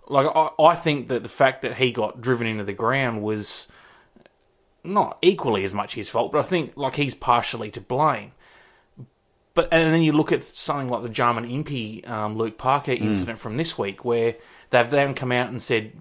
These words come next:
Speaker 1: "No, I-, Impey was as much at fault for putting his head down as Luke, Luke Parker had no sort of viable alternative in a way of getting to the ball." So I honestly have absolutely no idea what,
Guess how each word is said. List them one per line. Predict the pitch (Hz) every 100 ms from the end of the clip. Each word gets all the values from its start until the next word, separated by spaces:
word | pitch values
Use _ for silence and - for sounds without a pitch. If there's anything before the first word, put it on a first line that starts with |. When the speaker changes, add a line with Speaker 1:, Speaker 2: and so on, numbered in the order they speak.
| -
Speaker 1:
"No, | 127 120 117 113 110 _ _ _ _ _ _
I-, | 135 120
Impey | - 135 135 123
was | 110 107
as | 104
much | 104 117 -
at | -
fault | - 117 107 104 _
for | - - 101
putting | 98 - 107
his | 98 92
head | 123 131
down | 101 87 85 - - - _ -
as | 107 104 101 - - -
Luke, | 120 -
Luke | 123 110 -
Parker | 120 117 110
had | 110 110
no | 113 110
sort | 104 110
of | 101
viable | 113 110 104 101 98 - - -
alternative | 110 104 - 120 117 104
in | 104
a |
way | 104 107
of | 104
getting | 107 104
to |
the | -
ball." | 92 127 135 65 52
So | - 123 110 - - - - - _ _ _ _ -
I | 170
honestly | 185 190 190
have | 165 151 -
absolutely | 151 - 151 139
no | 127 127 131 120
idea | 110 123 117 104
what, | 104 113 107 -